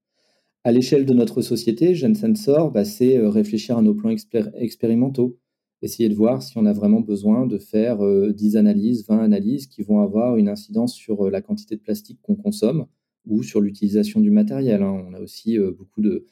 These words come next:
centrifugeuses, de, de, de frigos, de congélateurs. Donc, ça pose une question sur nos, sur nos ressources et notre utilisation. Ça, on peut vraiment,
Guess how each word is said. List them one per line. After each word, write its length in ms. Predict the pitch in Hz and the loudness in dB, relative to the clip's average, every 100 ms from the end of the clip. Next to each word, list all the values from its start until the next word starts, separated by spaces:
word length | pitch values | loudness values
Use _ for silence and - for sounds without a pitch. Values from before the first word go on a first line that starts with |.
| _ _ _ | _ _ _
centrifugeuses, 840 | 95 87 107 - 92 95 104 98 - | -10 -10 -12 -18 -6 0 0 0 -4
de, 200 | 90 90 | -6 -4
de, 220 | 90 90 | -6 -6
de 140 | 90 | -8
frigos, 600 | - - 107 104 107 110 | -10 -2 2 4 4 4
de 80 | 107 | 0
congélateurs. 640 | - 101 98 95 87 117 131 | -2 -4 -4 -4 -2 0 0
Donc, 180 | 90 - | -2 -6
ça 120 | 95 | -10
pose 220 | 101 101 | -6 -6
une 100 | 95 | -6
question 340 | 104 101 120 | -6 -8 -6
sur 260 | 123 - 98 | -6 -4 -4
nos, 280 | 95 92 98 | -4 -6 -10
sur 240 | - 101 | -10 -6
nos 80 | 98 | -4
ressources 420 | 95 92 107 - | -6 -10 -16 -6
et 60 | 101 | -4
notre 180 | 101 104 | -4 -12
utilisation. 540 | - 95 98 - 135 | -12 -6 -6 -4 -6
Ça, 160 | 135 123 | -2 -2
on 80 | |
peut 100 | 113 | -2
vraiment, 560 | 104 110 110 117 120 | -2 2 2 2 -2